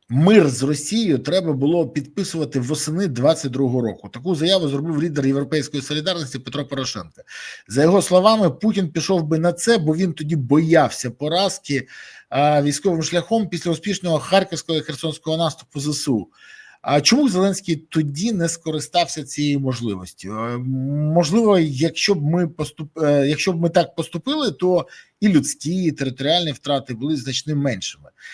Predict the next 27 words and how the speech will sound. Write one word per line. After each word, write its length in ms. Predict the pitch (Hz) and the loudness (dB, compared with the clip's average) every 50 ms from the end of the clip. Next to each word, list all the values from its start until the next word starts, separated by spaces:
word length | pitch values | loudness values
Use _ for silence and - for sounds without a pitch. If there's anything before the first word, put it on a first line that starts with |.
| - - - _ _ | -20 -20 -20 _ _
Чи 440 | - - - 185 196 196 196 185 170 | -4 0 4 4 6 6 6 6 4
не 180 | 165 175 185 | 4 2 0
є 260 | 185 175 196 240 233 | 0 0 0 0 0
це 580 | 226 233 - - - 190 196 190 190 180 160 131 107 - _ _ _ _ _ _ _ _ _ _ _ _ _ _ _ - | 0 -2 -4 -4 -2 0 2 4 4 4 4 2 0 -6 _ _ _ _ _ _ _ _ _ _ _ _ _ _ _ -4
не 160 | 123 143 139 | -2 -2 -2
тільки 420 | 127 - 202 233 247 233 - 233 | -2 0 0 0 0 0 0 0
невіглаством, 640 | 208 208 226 214 202 170 147 131 120 123 - 117 110 - | 2 4 4 4 4 4 2 0 0 -2 -6 -10 -8 -8
а 100 | 110 113 | -8 -6
держзрадою 560 | 113 147 151 156 185 240 233 165 139 139 131 | -4 -4 -4 -2 0 0 0 2 2 0 0
з 60 | 117 | 0
боку 500 | 131 147 160 151 147 - 147 147 151 147 | 0 0 0 0 0 0 0 0 0 0
Зеленського? 520 | 135 170 196 185 135 101 - - - 107 127 | 0 0 0 0 0 0 -4 -8 -8 -4 -4
Ну, 60 | 139 | -4
я 60 | 131 | -2
поясню, 300 | 107 151 147 - - 170 | -2 -4 -4 -4 -4 -4
чому. 440 | 147 - 220 226 196 123 - - - - - - - _ - | -2 0 0 2 2 0 -2 -4 -10 -20 -20 -20 -14 _ -4
Ну, 80 | 156 | 0
тому 180 | 147 185 214 220 | 2 4 4 4
що 140 | - 190 180 | 4 4 2
замість 280 | 185 196 196 180 - | 2 2 2 0 2
того, 240 | - 220 185 190 180 | 2 2 4 2 0
щоб 220 | - - - 185 165 160 175 175 170 165 151 - - - 123 | 0 0 -2 0 0 2 4 4 4 4 2 0 -2 -6 -4
намагатися 800 | 135 147 160 170 180 160 156 190 190 - 151 151 - - 151 135 | -2 0 2 2 2 2 4 2 2 2 0 -2 -4 -4 -4 -4
закінчити 800 | 120 165 165 165 - 180 165 143 120 - 131 127 - 156 151 | -4 -4 -6 -4 -4 -6 -4 -4 -6 -8 -10 -8 -6 -6 -4
війну, 520 | 151 180 196 208 226 269 302 320 320 311 277 | -4 -4 -4 -4 -4 -4 -6 -6 -4 -6 -4
він 260 | 208 202 208 196 175 | -4 -4 -4 -2 -2
захотів 420 | 170 170 - 175 - 196 170 147 | -4 -4 -4 -4 -4 -4 -6 -6